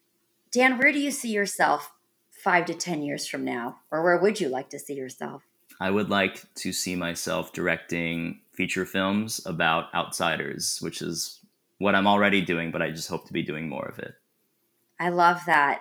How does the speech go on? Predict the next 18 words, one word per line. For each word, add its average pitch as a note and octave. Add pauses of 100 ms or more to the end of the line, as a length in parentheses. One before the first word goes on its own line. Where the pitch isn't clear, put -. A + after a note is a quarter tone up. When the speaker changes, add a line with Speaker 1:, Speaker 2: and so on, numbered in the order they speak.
(120)
Speaker 1:
I'm F3+
all F3+
about G3
telling E3 (420)
stories F3
from D3+
marginalized D3
communities. C3 (120)
So -
Speaker 2:
Sure, F2+ (100)
yeah. F2
Speaker 1:
calm B3+
me A#3
up, -
Dan. D#3+
Um, G#3+
<laughs> - (1040)
I, B3